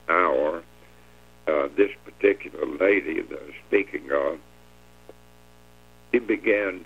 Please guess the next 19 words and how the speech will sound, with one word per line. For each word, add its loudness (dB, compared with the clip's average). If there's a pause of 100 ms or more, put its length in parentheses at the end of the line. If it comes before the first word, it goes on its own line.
to, 0 (640)
uh, -4
very 0
lightly, 0
the, -12 (520)
was, -4 (180)
uh, -10 (180)
the -14
way, 2 (240)
way 4
they 0
described -4
it, -2 (760)
uh, -6 (1300)
and -4 (160)
she 2 (120)
said 2 (140)
later 2
that -10